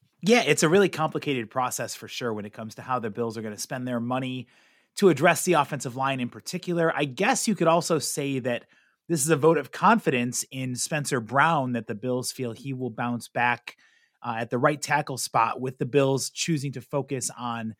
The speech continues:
the interior, the guard play with Connor McGovern,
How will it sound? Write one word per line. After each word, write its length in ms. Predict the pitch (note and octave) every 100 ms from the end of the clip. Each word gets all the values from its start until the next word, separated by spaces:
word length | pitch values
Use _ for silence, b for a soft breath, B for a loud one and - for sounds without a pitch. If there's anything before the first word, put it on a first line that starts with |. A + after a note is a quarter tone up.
| _ _ _
the 160 | C3 F3+
interior, 760 | A#3 - D#3+ C#3 A#2 G#2+ A#2
the 120 | A#2 A#2+
guard 500 | A2 D3 F#3 E3 -
play 320 | - A#2 A2
with 220 | A2 -
Connor 280 | - C3 A#2+
McGovern, 580 | A2 G#2+ B2+ A2+ G#2